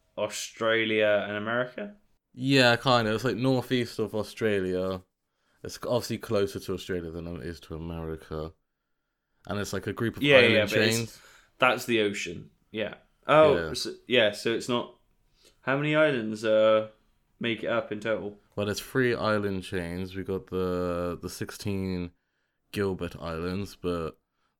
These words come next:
Speaker 2: um, the eight atolls and two submerged reefs of the Phoenix Island, and the eight Line Islands. And then you got Banaba, which is not part of any of them, but it's near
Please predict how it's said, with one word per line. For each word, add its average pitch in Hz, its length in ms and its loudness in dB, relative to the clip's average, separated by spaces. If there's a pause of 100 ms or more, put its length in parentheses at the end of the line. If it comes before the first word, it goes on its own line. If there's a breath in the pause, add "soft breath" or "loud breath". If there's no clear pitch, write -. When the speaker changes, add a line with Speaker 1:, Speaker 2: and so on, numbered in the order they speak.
(500)
Speaker 2:
um, 85 520 -6 (120)
the 85 320 -6 (160)
eight 101 280 -2 (1000)
atolls 90 640 -4
and 90 80 -10
two 98 220 -6
submerged 90 400 -6
reefs 87 260 -6
of 87 120 -10
the 82 80 -12
Phoenix 90 640 -8
Island, 85 520 -8 (1300)
and 90 160 -6
the 85 120 -10
eight 90 220 -4
Line 87 360 -6
Islands. 78 640 -10 (1400)
And 92 140 -6
then 92 80 -2
you 90 80 -2
got 87 140 -8
Banaba, 85 500 -2 (100)
which - 260 -12
is 82 280 -8
not 82 160 -10
part 85 160 -8
of 82 120 -12
any 82 160 -8
of 80 80 -10
them, 80 180 -10
but 76 140 -8
it's 73 140 -12
near 78 300 -8